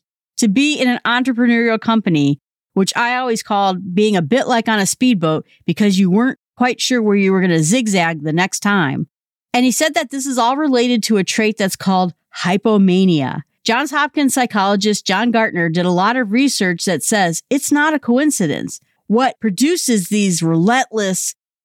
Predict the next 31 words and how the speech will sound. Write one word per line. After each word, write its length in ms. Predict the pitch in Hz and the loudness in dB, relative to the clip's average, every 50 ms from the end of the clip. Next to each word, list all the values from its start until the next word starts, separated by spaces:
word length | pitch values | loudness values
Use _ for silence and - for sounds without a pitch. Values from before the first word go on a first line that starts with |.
| - | -4
working 540 | - 160 180 220 262 294 - 269 262 247 240 | -2 0 2 2 0 -2 -2 -4 -4 -2 0
machines 500 | 233 214 190 - 240 233 226 214 196 175 | 0 0 0 0 0 0 2 2 2 2
that 180 | 185 165 - - | 0 -2 -2 0
never 460 | 202 190 208 233 262 277 262 277 262 | 2 2 2 2 2 0 -2 -2 -4
sleep 460 | - - - 254 247 226 190 156 - | -4 -4 -4 -2 0 0 0 0 -2
and 260 | 175 170 170 170 185 | -2 0 2 2 2
never 300 | 214 254 277 262 277 277 | 2 2 0 -2 -4 -6
forgive 640 | 240 - 247 233 208 214 240 247 240 220 196 175 156 | -4 -4 -4 -2 0 0 0 2 2 2 0 0 0
and 200 | 165 156 156 - | 0 -2 -2 -4
keep 340 | - - - 339 294 247 _ | -4 -2 -2 0 -2 -2 _
going 500 | - - 254 262 247 233 190 160 143 147 _ _ _ - | -4 -4 -2 -2 -2 -2 -2 -4 -4 -6 _ _ _ -4
and 140 | - 175 196 | 0 0 2
have 180 | 208 202 - | 2 0 -2
confidence 600 | - - 202 226 247 233 - 202 180 170 165 - | -4 -2 0 0 0 0 0 0 0 0 -2 -2
beyond 420 | - 175 160 175 190 220 247 247 240 | -2 -2 -2 0 0 0 0 0 0
what 140 | 240 226 | 0 0
they 100 | 226 220 | 0 -2
probably 500 | 214 - 233 233 226 233 233 214 226 220 | -2 -2 -4 -4 -2 -4 -4 -2 -2 -2
should 500 | 202 - - 294 302 254 202 170 160 156 _ _ _ _ _ - | 0 -2 -2 0 0 0 0 0 -2 -4 _ _ _ _ _ -2
is 160 | - 196 185 | -2 0 2
exactly 560 | 196 170 165 156 175 180 196 196 - 247 240 | 0 0 0 -2 -2 -2 -2 -4 -6 -6 -4
what 160 | 220 190 - | -4 -4 -4
you 120 | - 196 185 | -2 0 2
need 400 | 196 233 247 233 190 180 165 - _ _ _ _ _ _ | 4 4 2 2 2 0 -2 -4 _ _ _ _ _ _
when 140 | - 196 214 | 0 2 2
you're 80 | 240 240 | 2 0
creating 460 | _ - 254 262 262 262 269 277 269 | _ -4 -2 0 0 0 0 0 -2
a 100 | 285 269 | -2 -4
creative 520 | _ - - 180 190 208 220 214 240 240 | _ -8 -4 -2 0 2 2 2 2 2
new 300 | 226 196 175 175 185 214 | 2 2 4 4 2 0
company. 580 | - - 226 247 269 - 175 - - - - - | 0 -2 -2 -2 0 -2 -2 -4 -4 -8 -10 -12